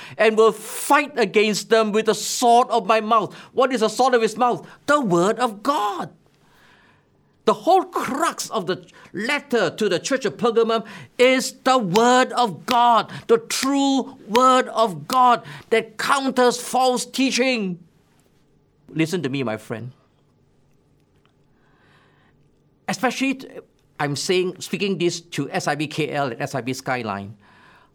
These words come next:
Our churches are well known for our pulpit preaching. We are known by preaching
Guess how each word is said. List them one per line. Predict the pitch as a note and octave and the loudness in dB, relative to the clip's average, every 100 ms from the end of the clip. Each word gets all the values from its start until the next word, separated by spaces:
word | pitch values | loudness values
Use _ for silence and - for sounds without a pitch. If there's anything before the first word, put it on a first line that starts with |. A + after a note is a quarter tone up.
| - | -4
Our | F3+ F3+ | -2 -2
churches | - G#3+ A#3 - A#2+ B2 - | -4 -4 -4 -4 -4 -6 -6
are | C#3+ D#3 | -6 -4
well | F#3+ A#3+ C4+ | -2 0 0
known | A3+ F#3 G3+ E3 F#2+ F#2+ - - - | 0 0 0 -2 -4 -10 -20 -20 -10
for | E3 D#3+ - | -4 -4 -2
our | C3+ B2 A#2+ | -2 -2 -4
pulpit | - G3+ G3 G3+ - - | -2 -2 -2 -6 -8 -12
preaching. | B2+ - - - - _ _ _ _ _ _ _ _ _ _ _ _ _ _ _ _ _ - | -12 -10 -10 -12 -20 _ _ _ _ _ _ _ _ _ _ _ _ _ _ _ _ _ -6
We | A3 B3 | -2 0
are | G#3+ | 0
known | G#3+ G#3 A3 C#3 F2+ - _ _ _ _ _ _ _ _ _ _ _ | 2 2 2 0 -4 -14 _ _ _ _ _ _ _ _ _ _ _
by | - G3 F#3 | -4 -2 -4
preaching | - C4+ C4 - C4+ B3+ A3+ | -2 -2 0 0 0 -2 -4